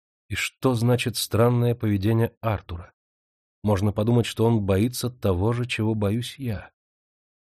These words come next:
После короткого молчания я заметил: «В газете пишут, что вскрытия тела не будет,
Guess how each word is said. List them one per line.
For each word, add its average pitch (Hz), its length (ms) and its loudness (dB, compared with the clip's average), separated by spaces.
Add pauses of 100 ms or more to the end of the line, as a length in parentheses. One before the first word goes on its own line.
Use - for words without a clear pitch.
После 101 240 -4
короткого 101 400 0
молчания 98 540 0
я 95 80 0
заметил: 90 520 0 (880)
«В 90 120 -6
газете 107 380 4
пишут, 123 320 -2
что - 180 0
вскрытия 123 460 2
тела 123 240 4
не 110 160 8
будет, 113 400 4